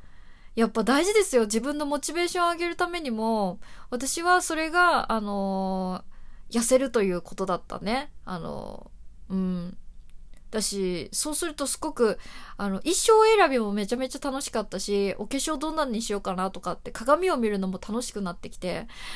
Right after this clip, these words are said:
オレンジ色のメイクで、あの、ピンクのラインを引いたりとかしてましたね。そういうのも楽しめてすごい良かった。いいワンマンだったな。<laughs> じゃあ、じゃあ、やばいやばい。お便り、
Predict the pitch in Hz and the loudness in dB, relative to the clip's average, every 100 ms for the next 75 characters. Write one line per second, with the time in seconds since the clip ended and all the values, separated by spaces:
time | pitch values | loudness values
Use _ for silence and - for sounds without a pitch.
0 | - - - - - 240 285 294 277 277 | -10 -10 -10 -6 4 6 6 2 0 2
1 | 254 240 233 226 - - - - 214 190 | 2 2 -2 -4 -8 -16 -12 -2 0 0
2 | - - - - - - 180 113 107 120 | -2 -8 -8 -10 -10 -6 0 2 2 0
3 | - - - - - 269 226 175 156 - | -6 -10 -10 -10 -4 -2 -2 -4 -6 -4
4 | 175 170 165 165 131 - - 185 - - | -2 -2 -4 -8 -10 -12 -10 -8 -8 -8
5 | - - - - - - 180 175 - - | -10 -10 -10 -8 -6 -6 -6 -8 -8 -2
6 | 240 254 - - - 254 240 190 160 185 | -2 -2 -6 -6 0 2 2 -2 -4 -6
7 | 190 185 175 - - - 185 - - - | -6 -6 -8 -10 -10 -6 -6 -6 -12 -12
8 | 185 - - - - 190 165 - 170 160 | -10 -10 -10 -10 -6 -6 -6 -6 -6 -6
9 | 156 156 - 185 185 254 277 208 - - | -8 -10 -10 -8 -2 2 4 2 -2 -12
10 | - - 233 226 233 - - - - - | -12 0 4 4 4 0 -8 -12 -12 -12
11 | - - - 480 392 - - 202 - 262 | -12 -4 0 4 2 0 -4 -8 -8 -6
12 | 214 247 196 185 190 220 226 220 175 - | 4 4 6 0 0 2 4 4 2 0
13 | 214 220 302 262 196 180 | 0 6 8 8 6 2